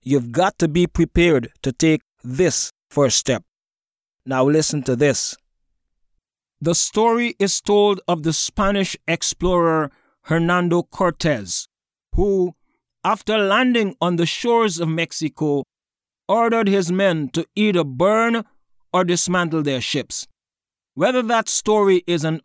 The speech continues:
urban legend or not, it speaks to our commitment to success. Bridges, and in this case ships,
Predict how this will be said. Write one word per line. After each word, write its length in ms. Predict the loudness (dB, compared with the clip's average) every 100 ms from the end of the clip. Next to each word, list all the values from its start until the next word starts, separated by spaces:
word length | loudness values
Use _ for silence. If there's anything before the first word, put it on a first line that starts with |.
| -2
urban 460 | 0 0 0 0
legend 460 | 0 0 0 -2 -4 -4
or 140 | -4
not, 300 | -2 -2 -4 _ _ _ _ _ -6
it 160 | -4
speaks 520 | -4 -2 -2 -2 -4
to 140 | -4 -2
our 280 | 0 2 0
commitment 840 | -2 0 0 0 0 -2 -2 -4 -14 _ -6
to 100 | -4
success. 760 | 0 -2 -2 -6 -6 -8 -14 -16 _ _ _ _ _ _ _ _ -10
Bridges, 680 | -2 -2 0 -2 -4 -12 _ _ _ -8
and 160 | -6 -4
in 100 | -4
this 240 | -2 -4
case 420 | -2 -2 0 -4 -8
ships, 640 | -10 -4 -2 -2 -2 -6